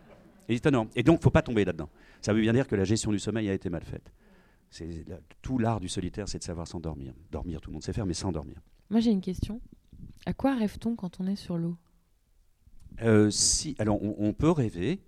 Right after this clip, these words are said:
Speaker 1: ça arrive, il faut un peu de paradoxal, justement, mais quand on est en compétition en solitaire, une fois de plus, on a des périodes de rêve parfois, mais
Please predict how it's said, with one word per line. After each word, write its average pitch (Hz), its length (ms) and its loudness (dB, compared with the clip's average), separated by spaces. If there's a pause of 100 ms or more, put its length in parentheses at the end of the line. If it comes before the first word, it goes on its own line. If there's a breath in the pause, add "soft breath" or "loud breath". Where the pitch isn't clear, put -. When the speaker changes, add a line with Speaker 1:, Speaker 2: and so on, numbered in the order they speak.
Speaker 1:
ça - 200 -14
arrive, 92 300 -8
il 78 60 -8
faut 73 180 -12
un 71 80 -12
peu 73 160 -14
de 69 200 -14
paradoxal, 69 540 -12
justement, 104 360 -12
mais 85 200 -6 (580 soft breath)
quand - 200 -6
on 104 80 0
est 104 60 0
en 98 100 -2
compétition 113 680 -4
en 113 40 -2
solitaire, 101 540 -4
une 90 80 -10
fois 92 120 -4
de - 40 -16
plus, 156 260 -8
on 98 120 -6
a 90 80 -4
des 85 140 -8
périodes 104 560 -4
de 90 120 -2
rêve 104 460 0
parfois, 101 400 -4
mais 95 260 -4